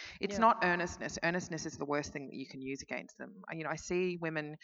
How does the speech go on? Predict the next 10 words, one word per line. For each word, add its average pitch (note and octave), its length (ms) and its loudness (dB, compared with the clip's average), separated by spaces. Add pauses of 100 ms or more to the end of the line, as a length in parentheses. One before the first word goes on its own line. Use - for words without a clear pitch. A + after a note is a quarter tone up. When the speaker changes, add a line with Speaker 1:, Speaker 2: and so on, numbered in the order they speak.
(320)
Speaker 1:
trying E3 360 8
to E3 80 0
have D3+ 280 4
these, D3+ 440 -6
trying C#4+ 300 6
very A#3 380 6 (140)
valiantly F3 680 4
to F3+ 100 -6
have F3 300 4
these, D#3+ 400 -4